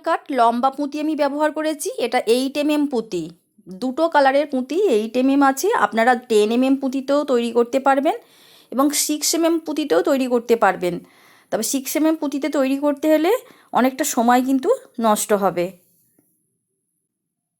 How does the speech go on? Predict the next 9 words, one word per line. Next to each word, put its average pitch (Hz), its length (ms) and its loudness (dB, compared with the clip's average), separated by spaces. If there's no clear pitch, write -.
ব্যাগ 214 300 -4
তৈরির 311 360 -6
জন্য 359 160 -6
এইট 240 240 -4
এমএম 311 260 -2
পুঁতিতেই 330 400 -8
বেশি 226 220 -4
কাজ 175 160 2
হয়। 165 220 -4